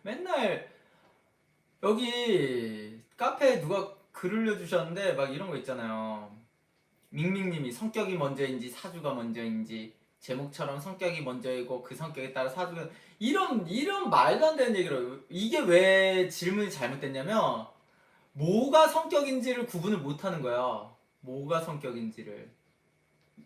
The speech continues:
이런 분들은 성격이 그냥 착하다, 못됐다,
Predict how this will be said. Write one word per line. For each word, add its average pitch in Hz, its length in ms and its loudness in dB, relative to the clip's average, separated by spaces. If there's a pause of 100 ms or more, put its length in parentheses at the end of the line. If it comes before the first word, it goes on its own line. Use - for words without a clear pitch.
이런 262 420 8
분들은 254 460 4
성격이 254 640 2
그냥 117 260 -6
착하다, 135 600 -2
못됐다, 123 1120 0